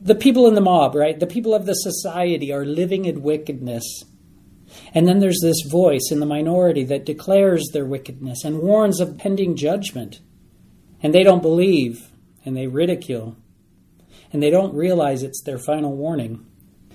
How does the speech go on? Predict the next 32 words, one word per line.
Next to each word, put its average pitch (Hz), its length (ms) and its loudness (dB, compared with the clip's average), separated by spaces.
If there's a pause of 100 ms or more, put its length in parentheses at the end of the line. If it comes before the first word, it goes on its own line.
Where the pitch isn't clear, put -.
(800)
You 160 120 4
know, 165 120 4
that's 170 360 2
a 180 60 2
calling 170 440 4
that 151 280 -2
some 170 240 -4
of 156 140 -4
us 180 260 0
might 135 280 -6
feel 127 460 -6
is 131 160 -2
upon 135 340 0
us, 117 280 -4 (840)
where 170 140 8
we 185 120 6
live 202 200 4
in 202 100 2
a 175 60 0
society 185 680 -2
and 147 120 -2
you 160 80 -4
look 190 180 -4
around 185 400 0
and 156 140 -6
you 151 80 -8
feel 170 220 -2
like 160 280 -2
there's 151 220 -8
wickedness 175 520 -4
all 180 160 2
around. 160 540 -2